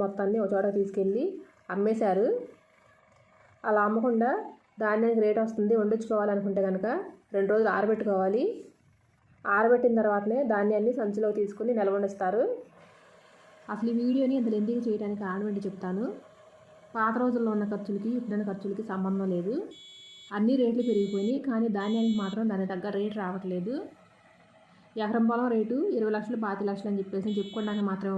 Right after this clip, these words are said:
ఉంటుంది, కానీ దాని మీద వచ్చే ఆదాయం మాత్రం పిల్లల స్కూల్ ఫీజు కట్టడానికి కూడా సరిపోవట్లేదు. స్కూల్ ఫీజు కట్టలేనప్పుడు గవర్నమెంట్ స్కూల్స్లో చదివించుకోవచ్చు కదా అనుకుంటారేమో. రైతు దగ్గర నుంచి పంట కొన్న దళారులేమో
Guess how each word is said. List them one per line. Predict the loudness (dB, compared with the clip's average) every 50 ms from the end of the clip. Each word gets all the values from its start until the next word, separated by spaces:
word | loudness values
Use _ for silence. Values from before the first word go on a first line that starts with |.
| 0
ఉంటుంది, | 0 -2 -2 -2 -2 -2 -2 -4 -4 -6 -12 -20 -20 _ _ _ _ -20 -20 -20 -20 -20 -20 -12 -6 -2
కానీ | 0 2 2 4 4 4
దాని | 2 2 2
మీద | 2 2 0
వచ్చే | 0 -2 -2 -2
ఆదాయం | -2 0 0 0 2 2 0
మాత్రం | 0 -2 -4 -4 -6 -6 -6 -4
పిల్లల | -2 0 0 0 0 -2
స్కూల్ | -4 -4 -2 -2 0
ఫీజు | 0 0 0 0 0
కట్టడానికి | 0 -2 -2 -2 -2 -2
కూడా | -2 -2
సరిపోవట్లేదు. | -2 -2 -2 -2 -2 -2 -2 -2 -2 -2 -2 -2 -4 -4 -6 -10 -18 -20 _ _ _ _ _ _ _ _ _ _
స్కూల్ | _ -4 -2 0 0 2
ఫీజు | 2 2 2 2 0 0
కట్టలేనప్పుడు | -2 0 0 0 0 0 0 0 0 0 0 -2 -4 -8 -18 _ _ _ -2 0
గవర్నమెంట్ | 0 2 2 2 2 2 0 0
స్కూల్స్లో | 0 0 0 0 0 0 0
చదివించుకోవచ్చు | 0 0 -2 -2 -2 -2 -2 0 0 -2 -2 -2
కదా | -2 -2 -2
అనుకుంటారేమో. | -2 0 0 0 0 0 0 0 0 0 0 -2 -4 -6 -10 -16 -20 _ _ _ _ _ _ _ _ _ _ _ _ _ _ _ _ _ -20 _ _ -6
రైతు | 0 2 4 4 4 4 4
దగ్గర | 4 4 4
నుంచి | 2 2 0 0
పంట | 0 0 0 0
కొన్న | 0 2 2 2 2 0 0 0 2
దళారులేమో | 2 2 2 2 2 2 2 2 0 0